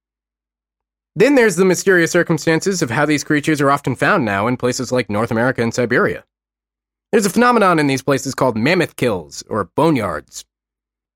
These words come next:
Many areas have been found with crazy numbers of mammoths and other completely random animals smashed together in silt.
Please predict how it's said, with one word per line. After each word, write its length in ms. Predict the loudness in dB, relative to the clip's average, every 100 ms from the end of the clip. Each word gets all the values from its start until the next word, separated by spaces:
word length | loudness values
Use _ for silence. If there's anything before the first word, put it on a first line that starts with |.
| 0
Many 280 | 2 4 4
areas 360 | 2 2 0
have 60 | -2
been 100 | 0
found 240 | 2 0
with 160 | 0 -2
crazy 540 | -4 0 2 2 2
numbers 420 | 2 2 2 -2 -2
of 80 |
mammoths 420 | 0 0 0 -2 -2
and 160 | -2
other 200 | 0 0
completely 400 | -2 -2 0 0
random 320 | 2 2 2
animals 340 | 0 0 -2 -4
smashed 480 | -2 0 0 -2 -4
together 400 | -2 0 0 0
in 140 | -4
silt. 360 | -2 -4 -4